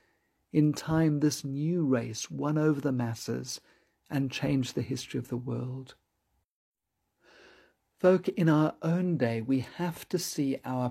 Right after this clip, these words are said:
primary identity as being part of God's special nation, as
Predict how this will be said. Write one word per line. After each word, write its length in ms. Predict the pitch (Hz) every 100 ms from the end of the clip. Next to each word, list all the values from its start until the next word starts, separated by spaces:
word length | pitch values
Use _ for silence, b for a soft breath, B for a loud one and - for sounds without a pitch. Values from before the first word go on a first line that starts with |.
| 123
primary 760 | - - 156 165 160 160 156
identity 1120 | 139 135 131 127 123 127 127 127 - 110 123 b b b _
as 220 | 127 127
being 340 | - 131 127 123
part 560 | - 143 143 143 - -
of 300 | 123 120 -
God's 580 | - 120 123 123 120 - - _
special 720 | - - 131 117 - 120 117
nation, 680 | 131 110 113 107 - 107 120 - _ -
as 400 | 139 131 -